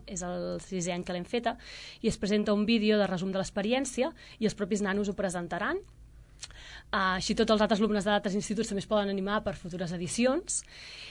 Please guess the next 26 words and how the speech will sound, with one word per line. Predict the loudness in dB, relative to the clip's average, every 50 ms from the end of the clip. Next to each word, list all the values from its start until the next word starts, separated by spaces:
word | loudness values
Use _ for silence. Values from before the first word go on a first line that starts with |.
| -16 -8 -2 2
I | 4 6 6
després | 6 4 2 4 4 4 4 6
es |
fa | 4 4
un | 4
treball | 4 2 4 4 6 6 6 4
amb, | 4 2 0 0 -2 -2 -2 -2 -4 -4 -6 -6 -4
amb | -4 -2 -2
petits | -2 -2 -2 -2 -4 -2 -2 0
grups, | 2 4 4 4 4 2 0 -2 -6 -6 -6 -8 -12 -14 -14 -14 -6 0
eh, | 2 4 4 4 4 2 2 0 0 0 -2
en | -2 -2
el | -2
qual | 0 0 -2
es | -2 -2
treballen | -2 -2 -2 0 0 0
en | -2 -2
temes | -4 -4 -4 -2 -2
al | -2
voltant | -4 -4 -4 -4 -4 -2 0
dels | 0 0 0 0
valors | -2 -2 -2 -2 0
de | 0 0
la | 0
mediació, | 0 -2 -4 -4 -6 -6 -6 -4 -4 -2 -2 -2 -4
no? | -6 -6 -8